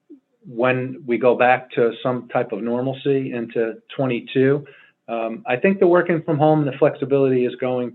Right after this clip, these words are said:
to be a trend that continues permanently. Um, in terms of how that relates to comp, one of the biggest factors is, do you compensate someone based on where they live and where they work?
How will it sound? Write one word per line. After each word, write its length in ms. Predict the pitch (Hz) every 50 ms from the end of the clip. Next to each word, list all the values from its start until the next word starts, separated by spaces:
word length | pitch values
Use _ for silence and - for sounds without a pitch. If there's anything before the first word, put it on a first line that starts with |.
| -
to 320 | - 127 120 120 117 113 117
be 140 | 123 127 123
a 60 | 113
trend 460 | - - 131 127 123 123 117 113 120 - -
that 360 | 120 113 113 110 - - _
continues 500 | - 120 117 - 127 123 117 113 110 - -
permanently. 560 | _ 135 127 123 117 107 101 101 101 98 101 101 - - - - _ _ _ _ _
Um, 400 | - 113 110 110 110 107 - - _ _ _ _ _ _ _ _ _ _
in 120 | - 156 156
terms 240 | - 180 185 156
of 140 | 175 160 147 - -
how 240 | - - 156 165 156
that 180 | 151 147 139 139
relates 380 | 135 127 135 143 139 123 - - - -
to 60 | -
comp, 440 | 131 - 160 160 151 127 127 - - _ _ _ _ _ _ _
one 160 | 143 143 143
of 60 | 131
the 80 | 127 120
biggest 320 | 127 143 135 131 135 135 - -
factors 500 | 139 127 127 127 - - 123 120 117 117
is, 320 | 123 123 120 120 117 117 117 - _ _ _ _ _ _ _
do 60 | - 135
you 380 | 127 123 127 123 123 120 117 120
compensate 760 | - 156 151 147 - 147 135 131 - - 139 135 131 127 - - -
someone 380 | - 139 131 131 131 131 127 123
based 320 | 131 127 127 127 127 -
on 200 | 127 123 120 120
where 180 | 117 127 127 123
they 140 | 123 120 117
live 300 | 113 123 127 131 131 123
and 160 | 120 117 117
where 160 | 123 123 123
they 160 | 123 120 110
work? 440 | 110 113 123 131 147 156 151 - -